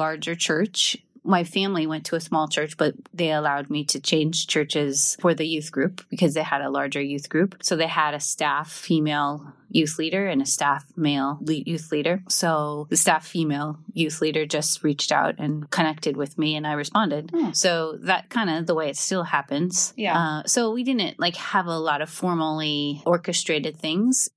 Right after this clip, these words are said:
Speaker 1: I really enjoyed that someone to work through things with in high school. And for me, it helped as I followed Jesus.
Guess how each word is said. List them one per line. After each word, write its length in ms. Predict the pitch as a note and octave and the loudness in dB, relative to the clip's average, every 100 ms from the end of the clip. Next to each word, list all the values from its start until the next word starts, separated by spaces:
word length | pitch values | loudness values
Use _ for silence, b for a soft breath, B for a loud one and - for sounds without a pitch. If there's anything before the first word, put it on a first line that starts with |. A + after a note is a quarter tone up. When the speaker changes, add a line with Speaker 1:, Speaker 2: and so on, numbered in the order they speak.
| _ | _
Speaker 1:
I 180 | F3+ F#3 | 0 0
really 400 | F#3 F#3 E3+ E3 | 0 0 2 2
enjoyed 460 | D#3+ D#3 D#3 D#3 - - | 0 -2 -4 -4 -6 -10
that 320 | F3 D#3+ D#3+ - - | 0 2 2 -2 -6
someone 500 | - E3+ E3 D#3 D#3 | 0 2 2 0 -4
to 360 | D#3 E3 D#3+ D#3 - - | -2 -2 -2 -4 -10 -2
work 400 | E3+ F3 E3 - | 4 4 4 -2
through 300 | - E3 E3 | -2 -2 0
things 360 | D#3+ D#3 D#3+ | 0 0 0
with 220 | D#3+ E3 E3 | -2 -2 -2
in 80 | D#3+ | -2
high 140 | D#3 D#3+ | -2 -2
school. 280 | - D#3+ D#3+ B B - | 0 2 2 B B 0
And 180 | G#3+ A3 | 0 0
for 120 | A3 | -2
me, 420 | A3+ C4 A#3 A3+ - | 0 0 0 -4 -2
it 300 | - F3 - - | 2 4 2 -4
helped 680 | - F3+ E3 D#3 - - | 0 2 2 -2 -6 -2
as 240 | F3+ F3+ E3+ | 0 0 0
I 160 | D3 | -2
followed 560 | D3+ - D#3 D3 C#3+ C#3 - - | -2 -2 0 0 -4 -6 -4 2
Jesus. 600 | F#3 F#3+ C#3 - - | 2 4 2 2 0